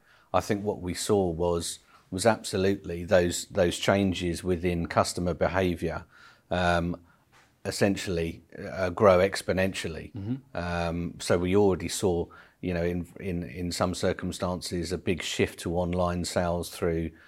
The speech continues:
Speaker 1: uh, John Lewis, through our department stores,
Speaker 2: Mm-hmm.
Speaker 1: um, and also a growth in online from Waitrose. Um, during the pandemic, what we saw, of course, is, you know, during lockdown, we actually had to, to, to close all of our department stores, so became a,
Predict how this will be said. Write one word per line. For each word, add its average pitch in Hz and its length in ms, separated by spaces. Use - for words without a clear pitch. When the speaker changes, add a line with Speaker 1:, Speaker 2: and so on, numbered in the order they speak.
Speaker 1:
uh, 87 220
John 90 260
Lewis, 104 340
through 87 240
our 85 100
department 90 580
stores, 95 520
Speaker 2:
Mm-hmm. 110 320
Speaker 1:
um, 85 380
and 92 200
also 92 540
a 98 60
growth 87 340
in 85 60
online 85 400
from 87 180
Waitrose. 90 720
Um, 87 360
during 110 300
the 98 80
pandemic, 101 500
what 107 180
we 92 120
saw, 95 320
of 80 120
course, 101 360
is, 85 300
you 92 140
know, 85 160
during 92 300
lockdown, 95 540
we 92 100
actually 95 340
had 85 240
to, 85 240
to, - 240
to 87 160
close 98 420
all 92 200
of 80 100
our 82 80
department 87 480
stores, 85 320
so - 100
became 87 440
a, 80 120